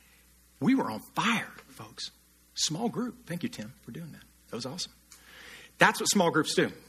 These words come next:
But they do more than that. A-, uh, Aaron has said, "You won't know the heartbeat of Coastline Church unless you get involved in a small group." And he's absolutely right about that. There's no doubt. You're never gonna get a chance to know what this church is about unless you get connected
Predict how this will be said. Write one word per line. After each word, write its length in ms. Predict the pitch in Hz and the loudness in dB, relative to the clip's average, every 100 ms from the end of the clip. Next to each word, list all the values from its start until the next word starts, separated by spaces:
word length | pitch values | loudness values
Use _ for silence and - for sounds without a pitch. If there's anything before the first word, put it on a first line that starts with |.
| - - _ - - - | -20 -20 _ -20 -20 0
But 140 | - | 6
they 100 | 220 | 6
do 180 | 190 269 | 6 6
more 200 | 247 247 | 6 6
than 140 | 202 190 | 6 4
that. 200 | 147 - | 4 4
A-, 260 | 214 220 | 4 6
uh, 80 | 180 | 6
Aaron 220 | 247 294 | 6 6
has 140 | 220 - | 6 6
said, 200 | 175 147 | 6 6
"You 200 | 254 277 | 6 6
won't 400 | 233 226 196 208 | 6 4 4 4
know 680 | 202 208 170 143 131 127 | 6 6 6 6 4 0
the 140 | 139 143 | 4 6
heartbeat 380 | 196 185 175 147 | 6 4 4 2
of 120 | - | 2
Coastline 380 | 165 156 147 127 | 0 2 0 2
Church 480 | 190 147 - - - _ _ _ _ - | 4 4 2 -8 -12 _ _ _ _ -6
unless 440 | 165 151 160 180 170 | 0 4 4 4 4
you 80 | |
get 260 | 143 151 131 - 143 | 4 4 2 -4 -4
involved 420 | 139 117 147 139 | -2 2 4 4
in 60 | |
a 60 | 127 | 0
small 200 | - 131 | 2 2
group." 140 | 156 | 2
And 60 | 135 | 2
he's 100 | 123 | 4
absolutely 380 | 170 - 147 135 | 4 2 0 2
right 160 | 135 | 2
about 180 | 113 104 | 2 -2
that. 140 | 98 - | -6 -6
There's 160 | 117 | -2
no 160 | 139 143 | 0 4
doubt. 320 | 156 117 143 | 4 4 2
You're 100 | 151 | 2
never 460 | 151 196 233 220 170 | 4 4 6 6 4
gonna 160 | 180 | 4
get 140 | 160 151 | 4 2
a 40 | |
chance 400 | - 190 180 170 | 0 2 2 2
to 100 | - | 0
know 160 | 147 156 | 4 4
what 160 | 135 175 | 4 2
this 120 | - | 0
church 240 | 180 165 | 2 2
is 60 | 123 | -2
about 400 | 110 143 113 143 | 2 4 4 0
unless 260 | 131 127 | 0 0
you 60 | 143 | 0
get 240 | 151 135 | 0 0
connected 680 | - 151 151 180 - 113 110 | 0 2 4 2 0 -2 -2